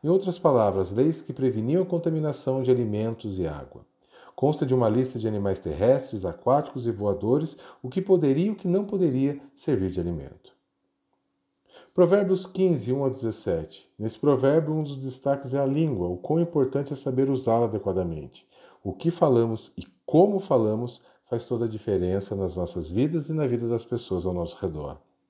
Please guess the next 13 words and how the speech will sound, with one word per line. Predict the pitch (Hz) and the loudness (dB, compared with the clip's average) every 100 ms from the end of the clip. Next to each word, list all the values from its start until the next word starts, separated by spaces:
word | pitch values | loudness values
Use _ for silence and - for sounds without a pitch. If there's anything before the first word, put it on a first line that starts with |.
| _ _ _ _ | _ _ _ _
Vejam | 104 143 147 139 | 2 2 4 0
esses | 131 120 95 | -2 -4 -2
versos | 101 98 - 85 - - - _ - | 2 2 0 -10 -14 -18 -20 _ -4
um, | 135 | -2
dois | 135 120 101 | 2 4 4
e | |
quatro. | 101 85 71 - - _ _ _ _ _ _ _ | -2 -6 -8 -14 -20 _ _ _ _ _ _ _
"A | 87 | 0
resposta | 95 - - 151 170 165 | 0 0 4 4 4 0
gentil | 156 131 - 135 147 | 0 -4 -2 0 0
desvia | 135 131 131 | -2 -2 -2
o | 131 | -4
furor, | 127 143 120 87 | -4 2 4 4